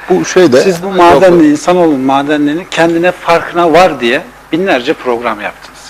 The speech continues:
Speaker 2: Gezdiniz insanlara, "Sen bir madensin, farkına var." dediniz. Kitaplar yazdınız. Bu roman öyle bir şey mi olacak?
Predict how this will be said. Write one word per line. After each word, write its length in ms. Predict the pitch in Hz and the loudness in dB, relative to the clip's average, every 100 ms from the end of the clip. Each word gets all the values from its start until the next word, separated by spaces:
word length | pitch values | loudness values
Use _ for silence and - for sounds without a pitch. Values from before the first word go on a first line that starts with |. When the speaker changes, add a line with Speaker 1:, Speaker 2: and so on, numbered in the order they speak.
| - | -4
Speaker 2:
Gezdiniz 460 | 131 120 120 107 | -2 -2 -8 -12
insanlara, 540 | 127 127 127 110 107 107 | -12 -8 -8 -8 -10 -8
"Sen 280 | - 135 127 | -4 -2 -4
bir 80 | 117 | -6
madensin, 560 | 117 113 107 104 - | -6 -4 -6 -10 -14
farkına 520 | 123 113 113 - 110 | -6 -4 -4 -8 -8
var." 160 | 104 98 | -6 -8
dediniz. 340 | 95 87 - - | -10 -20 -20 -20
Kitaplar 460 | - 120 - 120 | -6 -6 -4 -8
yazdınız. 420 | 110 104 92 139 - - - - - - | -6 -8 -8 -14 -14 -20 -20 -20 -8 0
Bu 80 | 202 | 4
roman 440 | 160 196 202 151 | 6 4 2 2
öyle 220 | 180 208 | 2 2
bir 40 | 175 | 0
şey 180 | 190 | -2
mi 60 | 175 | 0
olacak? 360 | 170 165 170 | 0 -2 -2